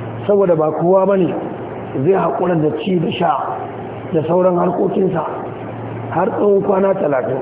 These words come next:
To, tun da abu ne da yake da wahala, sai Allah ya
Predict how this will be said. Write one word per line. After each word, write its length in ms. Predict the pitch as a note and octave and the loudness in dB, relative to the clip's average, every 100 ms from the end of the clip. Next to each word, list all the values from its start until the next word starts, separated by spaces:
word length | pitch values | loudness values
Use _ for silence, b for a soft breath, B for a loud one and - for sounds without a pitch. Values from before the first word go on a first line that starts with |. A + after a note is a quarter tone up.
| - - - - - - - - - - | -6 -8 -10 -8 -8 -8 -10 -10 -10 -4
To, 100 | F3 | -2
tun 260 | A#3 B3+ B3+ | 2 4 4
da 180 | B3+ | 2
abu 140 | A#3+ G#3+ | 2 2
ne 200 | C#4 C4 | 2 2
da 100 | G#3+ | 2
yake 220 | G3+ G#3+ | 2 2
da 120 | F#3 E3 | 2 2
wahala, 400 | E3 F3 F3 C#3 - - - - - - - | 2 2 2 0 -2 -6 -8 -8 -8 -8 -4
sai 100 | F3+ | -2
Allah 260 | F#3 G3 | 2 4
ya 80 | F3+ | 4